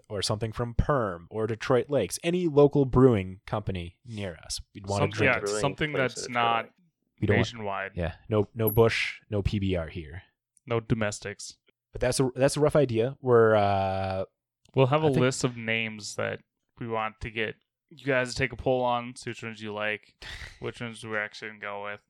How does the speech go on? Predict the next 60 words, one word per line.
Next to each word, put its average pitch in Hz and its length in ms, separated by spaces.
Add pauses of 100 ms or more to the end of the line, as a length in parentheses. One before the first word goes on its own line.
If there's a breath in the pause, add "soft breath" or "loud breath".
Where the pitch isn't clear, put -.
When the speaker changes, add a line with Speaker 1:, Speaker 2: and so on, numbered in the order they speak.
(300)
Speaker 1:
Okay. 175 240 (180)
Speaker 2:
'Cause 131 380 (260)
we, 139 200
well, 120 420
we've 131 220
spit, 120 400 (220)
what, 107 260 (320)
three 117 240
or 117 80
four 113 240
of 120 40
'em 120 120
back 110 240
and - 80
forth? 120 360 (200)
Speaker 1:
For 113 120
what? 117 220 (300)
Speaker 2:
For - 140
names. 120 460
Speaker 1:
Oh, 143 140
for 113 140
Speaker 2:
For - 20
the 101 120
Speaker 1:
names. 127 140
Speaker 2:
segments. 139 540 (320)
Speaker 1:
Oh, 123 80
yeah, 92 240
yeah, 107 240
'cause 127 160
we 143 60
got 175 200
more, 131 320 (200)
we 117 80
got 110 160
more 92 100
names. 82 220
I 110 40
guess 131 160
we'll, 107 220 (240)
yeah, 87 140
make 95 160
a 95 40
poll 87 300
of 85 80
that. 85 200 (260)
I'll - 60
say - 180
them 87 160
here. 85 400 (640 soft breath)
Ah, - 200
I - 60
can't 92 220
pull 92 160
it 92 60
up 85 100
without 90 260
having 90 220
that 82 140
pop 82 200
away. 82 280